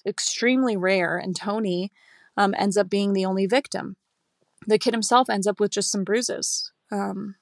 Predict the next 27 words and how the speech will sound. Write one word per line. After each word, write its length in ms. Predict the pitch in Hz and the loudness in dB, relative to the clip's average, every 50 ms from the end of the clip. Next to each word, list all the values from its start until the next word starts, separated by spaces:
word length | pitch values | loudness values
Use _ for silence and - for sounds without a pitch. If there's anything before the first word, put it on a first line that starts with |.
| _ _ _ - _ _ _ _ _ _ _ _ _ _ _ _ _ _ _ _ _ _ - | _ _ _ -20 _ _ _ _ _ _ _ _ _ _ _ _ _ _ _ _ _ _ -4
and 140 | 220 226 220 | 0 0 2
it 180 | 202 208 - | 0 0 -2
says, 580 | - - - - 277 269 240 214 202 196 185 - - - | -4 -6 0 4 6 8 8 8 6 2 -2 -6 -4 -4
"Her 100 | 220 214 | -4 -2
shock 500 | - - - - 247 254 277 294 - - | -2 -4 -2 4 6 6 6 6 4 -4
and 120 | - 233 220 | -8 -8 -8
depression 600 | 220 - - - 220 226 - - 254 240 233 220 | -8 -10 -12 -10 -10 -8 -8 -8 -8 -6 -4 -2
were 180 | 208 202 202 | -2 -2 -2
increased 540 | - 196 185 - - - 214 220 - - - - | -2 -4 -8 -6 -6 -6 -4 -4 -6 -8 -8 -8
by 140 | 190 185 | -6 -6
guilt. 480 | 170 - 190 190 202 - - _ - - - _ _ _ _ | -4 -4 -4 -4 -4 -6 -8 _ -16 -16 -16 _ _ _ _
The 100 | 208 190 | -8 -8
fates 380 | - - 240 247 277 - - | -2 0 0 0 0 0 -2
had 140 | - 208 180 | -6 -4 -6
taken 340 | - 240 247 247 - 233 214 | -2 -4 -4 -2 -2 -4 -2
out 160 | - 208 202 | -2 -2 -2
of 80 | 208 208 | -2 -4
her 140 | - 208 202 | -4 -6 -6
hands 380 | 196 220 220 208 202 196 175 | -6 -4 -4 -2 -2 -2 -2
the 80 | - 196 | -2 -2
decision 600 | 190 190 - - 269 262 - - 190 202 190 - - - - - - - - | 0 0 0 0 0 0 0 -2 -4 -6 -8 -12 -12 -20 -20 -20 -20 -10 -2
on 160 | - 220 220 220 | 0 0 2 2
what 140 | 240 262 | 2 0
to 100 | - 277 | 0 -4
do 220 | 202 185 226 233 220 | -2 0 4 4 4
about 260 | 180 175 175 - - | 4 4 -2 -6 -8
Tony. 480 | - - 220 220 208 - - 220 - | -6 -6 -6 -6 -6 -8 -12 -14 -18